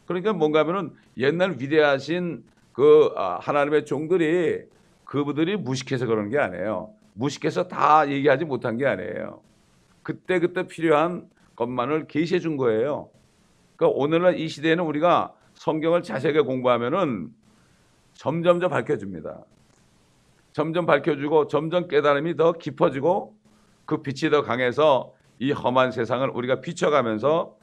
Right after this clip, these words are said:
살 수가 있는 거죠. 우리 베드로전서 삼 장 보겠습니다. 칠 절 보게 되면 이와 같이 너희 남편들아 아내들을 더 연약한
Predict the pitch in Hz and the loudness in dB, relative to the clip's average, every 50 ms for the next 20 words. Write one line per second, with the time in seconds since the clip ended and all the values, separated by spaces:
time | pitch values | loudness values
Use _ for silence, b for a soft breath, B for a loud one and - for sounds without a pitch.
0 | _ _ _ _ - 123 117 110 117 120 110 98 92 85 82 87 - - - - | _ _ _ _ -4 -2 -2 0 0 0 0 0 -2 -6 -10 -12 -14 -16 -16 -10
1 | - 143 143 131 - 143 143 143 147 143 143 139 135 120 131 127 120 113 107 110 | -8 -6 -4 2 2 4 4 4 4 2 0 -4 -4 -4 -4 -2 0 2 2 2
2 | 127 143 131 120 107 104 107 - 90 90 104 135 - _ _ _ _ _ _ _ | 0 -2 -4 -4 -4 -6 -6 -10 -10 -10 -10 -10 -12 _ _ _ _ _ _ _
3 | _ _ _ _ _ _ _ _ _ _ _ _ _ _ _ _ _ _ _ _ | _ _ _ _ _ _ _ _ _ _ _ _ _ _ _ _ _ _ _ _
4 | _ _ _ _ _ _ _ _ _ _ _ _ _ _ _ _ _ _ _ _ | _ _ _ _ _ _ _ _ _ _ _ _ _ _ _ _ _ _ _ _
5 | _ _ _ _ _ _ _ _ _ _ _ _ _ _ _ _ _ _ _ _ | _ _ _ _ _ _ _ _ _ _ _ _ _ _ _ _ _ _ _ _
6 | _ _ _ _ _ _ _ _ _ _ _ _ - - - - 107 139 135 123 | _ _ _ _ _ _ _ _ _ _ _ _ -8 -6 -6 0 2 4 4 6
7 | 120 110 104 101 101 120 131 117 107 117 143 175 214 - - - - _ _ _ | 4 4 4 4 2 2 0 0 0 0 -2 -6 -8 -10 -14 -20 -20 _ _ _
8 | _ _ _ _ _ _ _ _ _ _ _ _ _ _ _ _ _ _ _ _ | _ _ _ _ _ _ _ _ _ _ _ _ _ _ _ _ _ _ _ _
9 | _ _ _ _ _ _ _ _ _ _ _ _ _ _ _ _ _ _ - 123 | _ _ _ _ _ _ _ _ _ _ _ _ _ _ _ _ _ _ 0 2
10 | 135 135 139 139 139 - 143 143 131 127 135 135 127 117 110 107 117 120 120 117 | 4 4 4 2 0 -2 0 2 2 2 2 2 0 -2 -2 -2 -4 -4 -4 -2
11 | 131 120 110 123 143 165 - _ _ b b b b b b b b b b b | 0 2 2 0 0 -4 -10 _ _ b b b b b b b b b b b
12 | b - 92 107 123 135 147 147 147 139 156 160 156 180 185 175 - - 143 156 | b -4 -2 0 0 2 2 0 0 0 0 -2 0 -2 -4 -2 0 2 2 4
13 | 165 175 - - - 101 107 110 120 131 131 123 - - - 135 160 170 175 175 | 4 2 2 -2 -2 0 2 2 2 2 0 -2 -4 -8 -6 -4 -4 -4 -4 -8
14 | 180 - | -10 -14